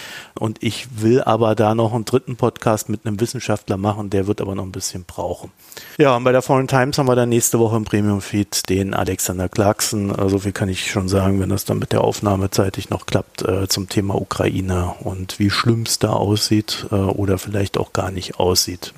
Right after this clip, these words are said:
Äh, das bequatschen wir aber dann. Also soweit zu diesen Geschichten.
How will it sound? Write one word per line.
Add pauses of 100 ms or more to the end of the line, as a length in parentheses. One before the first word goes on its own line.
(180)
Äh,
das
bequatschen
wir
aber
dann. (140)
Also
soweit
zu (220)
diesen
Geschichten.